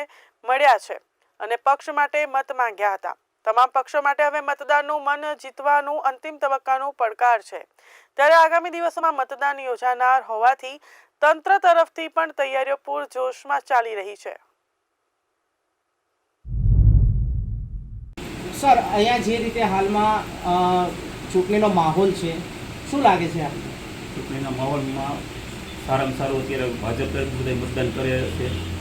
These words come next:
Speaker 3: એવું આયોજન બધું ગોઠવેલું છે મતદારો બધાએ.
Speaker 2: અઢાર વર્ષથી આ સીટ બી જે પીથી વંચિત રહી છે. શું કારણ રહ્યું? કારણ કે ત્રીસ વર્ષનો એક લાંબો કાર્યકાળ, એક શાસન,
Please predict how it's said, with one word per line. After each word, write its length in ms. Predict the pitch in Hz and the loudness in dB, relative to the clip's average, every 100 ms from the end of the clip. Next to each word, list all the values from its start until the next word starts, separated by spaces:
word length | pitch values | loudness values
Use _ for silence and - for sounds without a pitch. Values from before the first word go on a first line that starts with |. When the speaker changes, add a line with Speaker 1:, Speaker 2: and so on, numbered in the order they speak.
| - | -4
Speaker 3:
એવું 180 | 127 127 | -2 -2
આયોજન 320 | 127 127 127 117 | 0 0 0 -2
બધું 180 | 117 | -2
ગોઠવેલું 440 | 117 123 131 120 110 | -2 -2 -2 -2 -2
છે 80 | 120 | -6
મતદારો 600 | - - 117 - 117 113 | -6 -6 -6 -4 -4 -4
બધાએ. 520 | 110 - 95 104 101 - - - - - - - - - - - - - - - - - | -6 -6 -6 -6 -6 -6 -8 -8 -10 -10 -10 -10 -10 -10 -10 -10 -10 -10 -10 -10 -10 0
Speaker 2:
અઢાર 320 | 196 208 269 277 277 196 | 4 6 6 4 0 0
વર્ષથી 500 | 214 247 254 254 247 | 2 2 0 0 2
આ 120 | 240 | 2
સીટ 280 | - 220 226 - - - - - 196 | 2 0 0 -4 -12 -12 -12 -8 -2
બી 100 | 190 | 0
જે 160 | 226 | 0
પીથી 260 | 233 233 240 | -2 -4 -2
વંચિત 440 | 170 170 170 185 | 0 0 2 0
રહી 200 | 151 143 | 0 -2
છે. 220 | 131 135 127 123 - - - - - - - - - - - - - - - - | -4 -6 -6 -6 -8 -10 -10 -12 -10 -10 -10 -10 -10 -10 -10 -10 -10 -10 -8 2
શું 200 | 302 330 | 4 6
કારણ 340 | 254 240 262 | 6 6 4
રહ્યું? 280 | 233 240 254 | 4 2 2
કારણ 280 | 247 240 254 | 0 0 -2
કે 120 | 262 | -6
ત્રીસ 340 | - 247 - 247 | -6 -6 -4 0
વર્ષનો 340 | 247 247 247 | 0 0 -2
એક 120 | 240 | 0
લાંબો 380 | 220 202 214 226 | 4 4 4 2
કાર્યકાળ, 580 | 233 208 208 220 220 226 - | 4 4 4 4 4 2 0
એક 120 | 202 | -2
શાસન, 500 | - 180 180 214 220 | 2 0 2 0 0